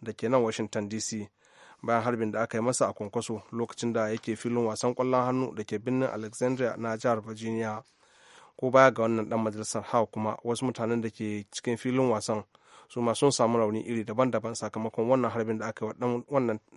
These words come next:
ɗan talikin a wasan da aka shirya gudanarwa yau Alhamis domin ba tallafi a fadar gwamnatin ƙasar ta Amurka.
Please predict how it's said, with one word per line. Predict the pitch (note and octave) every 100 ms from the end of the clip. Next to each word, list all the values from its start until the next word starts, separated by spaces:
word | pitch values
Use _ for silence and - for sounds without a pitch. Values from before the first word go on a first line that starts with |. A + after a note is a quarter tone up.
| -
ɗan | A2+ A2+
talikin | A#2+ A2 - A2 G2+ - - - - - -
a | A#2+ A2
wasan | G#2+ G#2 C3 A#2+
da | G#2+
aka | -
shirya | - C3+ B2
gudanarwa | G#2+ A2+ A#2+ A#2 A2+ B2
yau | A2
Alhamis | A2 A2 A2 A#2+
domin | A2 G#2+ A#2 A#2+ A#2+ -
ba | A#2+ B2+ A#2
tallafi | - A#2+ G#2+ C3+ B2+ _ _ - - -
a | G#2+ A2 G#2+
fadar | C3 B2 A2
gwamnatin | A#2 A#2 - A2
ƙasar | G#2+ C3
ta | A2 G#2
Amurka. | A2 G#2+ - G#2+